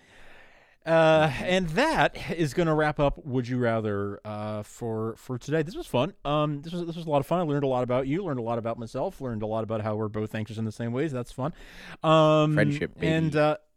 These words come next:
Speaker 1: yeah, people can hear about our other anxieties at beer with geeks dot com. And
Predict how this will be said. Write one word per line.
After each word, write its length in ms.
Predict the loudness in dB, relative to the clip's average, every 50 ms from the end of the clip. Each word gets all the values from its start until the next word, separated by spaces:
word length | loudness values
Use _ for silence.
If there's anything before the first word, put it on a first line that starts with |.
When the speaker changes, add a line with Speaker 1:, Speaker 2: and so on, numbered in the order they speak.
| _ _ _ _ -8
Speaker 1:
yeah, 600 | -4 -2 0 0 0 0 0 2 2 2 2 2 2
people 220 | 0 0 -2 -4
can 160 | -4 -2 -2
hear 220 | 0 0 0 0 0
about 280 | 2 2 2 2 4
our 140 | 4 4 2
other 180 | 2 0 0 -2
anxieties 560 | -2 -2 -2 -2 -2 -2 -2 -2 -4 -4 -4
at 140 | -4 -4 -4
beer 100 | -4 -4
with 160 | -6 -6 -8
geeks 160 | -10 -12 -10
dot 180 | -10 -10 -10 -4
com. 360 | -2 2 2 4 4 4 2
And 160 | 2 0 -2